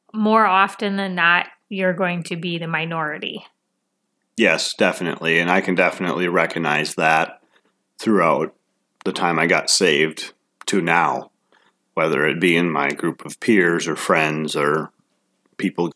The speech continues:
Speaker 2: that I was going to college with or coworkers, you know, it, it isn't the most popular choice to make those decisions and to live your life that way.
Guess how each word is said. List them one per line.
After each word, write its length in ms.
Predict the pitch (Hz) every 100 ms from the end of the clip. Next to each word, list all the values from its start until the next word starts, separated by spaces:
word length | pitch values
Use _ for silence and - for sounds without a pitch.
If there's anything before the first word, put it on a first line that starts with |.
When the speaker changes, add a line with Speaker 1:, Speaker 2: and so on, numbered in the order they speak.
| -
Speaker 2:
that 180 | 85
I 60 | 82
was 120 | 80
going 160 | 90 82
to 60 |
college 420 | 82 90 82 82 80
with 400 | 82 80 92 -
or 280 | 76 71 - _ - - - _
coworkers, 960 | - 117 98 78 80 80 76 73 - - - _ _ _ -
you 140 | 92
know, 260 | 71 73 - - _ _ _ _ _
it, 200 | 101 - -
it 140 | 98
isn't 300 | 104 92 80
the 80 | 85
most 260 | 82 80 -
popular 460 | 73 - 76 73
choice 520 | - 87 71 - - - _ _ _ _ _ -
to 80 |
make 220 | 104 87 -
those 180 | 80
decisions 560 | - 80 90 82 80 80
and 100 | 78
to 140 | - 78
live 240 | 82 80
your 140 | 76
life 320 | 78 73 73 -
that 240 | 73 67
way. 280 | 78 73